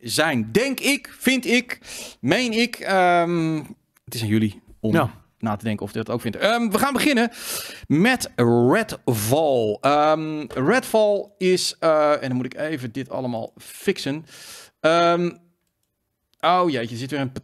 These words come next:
Speaker 1: p-, paywall achter natuurlijk. Eh, nou goed, ik, ik weet het uit mijn hoofd. Ehm,
Speaker 2: Twelve foot punt I O.
Speaker 1: ja, het gaat over, eh, Redfall. Redfall
Speaker 2: Ja.
Speaker 1: is de game die op de Xbox is uitgekomen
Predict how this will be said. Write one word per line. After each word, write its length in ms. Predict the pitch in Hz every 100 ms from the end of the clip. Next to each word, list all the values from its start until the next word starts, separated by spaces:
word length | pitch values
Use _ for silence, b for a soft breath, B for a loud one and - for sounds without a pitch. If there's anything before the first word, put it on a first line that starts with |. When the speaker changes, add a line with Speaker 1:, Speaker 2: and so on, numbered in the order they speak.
| _
Speaker 1:
p-, 160 | - - _ _
paywall 440 | - 180 143 117 110
achter 340 | 101 - 117
natuurlijk. 460 | 110 - 104 104 -
Eh, 220 | 127 127
nou 220 | 135 165
goed, 280 | - 156 -
ik, 100 | -
ik 140 | 175 143
weet 140 | 160
het 100 | 139
uit 140 | 131
mijn 120 | 120 92
hoofd. 220 | - -
Ehm, 300 | 160 170 175 - _ _ _ _ _ _ _ _ -
Speaker 2:
Twelve 280 | 170 175 -
foot 360 | - 175 - -
punt 220 | 135 135
I 200 | 156 139
O. 80 | 101
Speaker 1:
ja, 180 | 135 127
het 120 | -
gaat 300 | 170 180 -
over, 420 | 151 139 139 135 _
eh, 180 | 127 117 101
Redfall. 480 | 95 - 95 65 -
Redfall 440 | 151 214 180 180
Speaker 2:
Ja. 60 | 170 - _
Speaker 1:
is 340 | - 143 131 -
de 280 | 123 117 123
game 260 | 127 127 113
die 240 | 117 120
op 180 | - 110
de 120 | -
Xbox 240 | 110 104 -
is 80 | -
uitgekomen 560 | 101 - 107 101 98